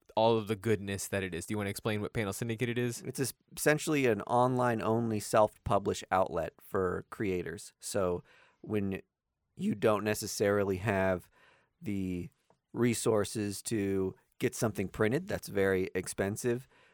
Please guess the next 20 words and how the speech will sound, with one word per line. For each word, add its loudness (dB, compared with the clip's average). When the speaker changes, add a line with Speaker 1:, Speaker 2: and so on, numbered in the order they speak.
Speaker 2:
um, 0
you -2
can -4
come 0
right 2
to -4
this 0
platform 4
and 0
people -2
can -4
pay 2
what 2
they 6
want 4
for -2
the -4
comic -8
too. 0
So -4